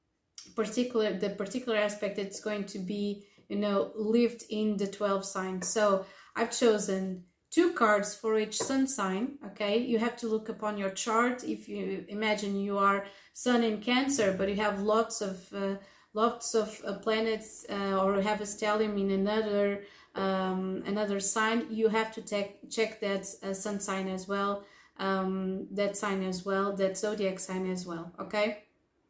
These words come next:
So we're going to chart, uh, start with Aries. Okay, Aries. I've, I've chosen, I've chosen, whew,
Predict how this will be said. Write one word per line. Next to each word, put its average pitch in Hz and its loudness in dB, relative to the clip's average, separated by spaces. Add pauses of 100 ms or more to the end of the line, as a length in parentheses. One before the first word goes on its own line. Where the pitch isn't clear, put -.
(240)
So 240 2
we're 220 6
going 240 2
to 226 -6
chart, 240 2 (140)
uh, 196 -6
start - 0
with 233 6 (600)
Aries. 247 2
Okay, 269 0
Aries. 226 0 (360)
I've, 302 4 (280)
I've 269 -4
chosen, 202 2 (520)
I've 233 -2
chosen, 202 -2 (2500)
whew, 415 12